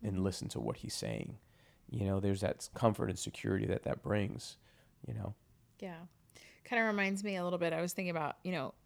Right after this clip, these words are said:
Speaker 2: us both being raised in the city.
Speaker 1: Yeah.
Speaker 2: You know, you only could go as far as down the block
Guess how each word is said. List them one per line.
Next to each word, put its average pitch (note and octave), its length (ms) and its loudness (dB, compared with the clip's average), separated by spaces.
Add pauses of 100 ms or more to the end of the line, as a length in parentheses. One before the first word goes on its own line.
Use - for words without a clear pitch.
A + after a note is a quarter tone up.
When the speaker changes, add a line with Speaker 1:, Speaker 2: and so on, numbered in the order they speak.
Speaker 2:
us F3 180 2
both F3 320 -2 (600)
being E3 320 -2
raised E3 840 -6 (920)
in G3 220 2
the E3+ 80 -2
city. - 480 0 (360)
Speaker 1:
Yeah. A#2+ 220 10 (140)
Speaker 2:
You A3 100 4
know, F3+ 340 4 (140)
you G#3 300 2
only B3 260 6
could G3 180 -4
go F#3+ 320 10
as - 180 2
far F3+ 200 4
as F3 120 4
down E3+ 180 2
the D#3+ 80 0
block - 460 -2